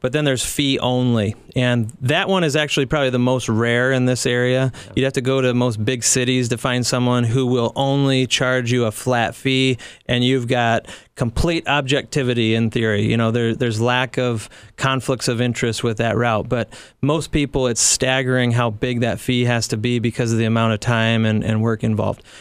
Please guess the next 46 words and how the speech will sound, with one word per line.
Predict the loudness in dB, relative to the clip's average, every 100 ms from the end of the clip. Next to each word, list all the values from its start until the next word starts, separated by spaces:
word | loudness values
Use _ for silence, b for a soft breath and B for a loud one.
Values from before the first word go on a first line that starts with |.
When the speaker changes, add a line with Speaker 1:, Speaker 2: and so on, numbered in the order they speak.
| B B
Speaker 1:
We're | 0 2 2
big | 0 -2
fans | 0 2 2
of | 0
the | 0
fee-based | 0 0 0 -2 -2
approach. | -4 -2 0 0 0
We | 0 0
charge | 0 0 0
a | 0
financial | -2 0 0 0 -2
planning | 0 2 2 0
fee | 0 0 0
for | 0
the | 0
work | 0 0
that | -2 0
we | 0
do | 2
with | 0 0
our | -2
clients. | 0 0 2 2 0 -2
They, | 0 0 -2 B B B
they | -4
pay | 0 0 0
us, | 0 0 0
uh, | 2 2
once | 0 0 0
a | 0
year | 2 2 0
to | 0 -2
be | 0 0
on | 0 0 2
their | 2 0
team | 0 0 0 0
to | 0
help | 0 -2 0
them | 0
with | 0 0
their | -4
planning, | -2 0 2 0 -2 B B
regardless | -4 -2 0 0 2 0 0
of | 0
what | 0 0 -2
kind | -2 0 2 0
of, | 0 0 0 0 -4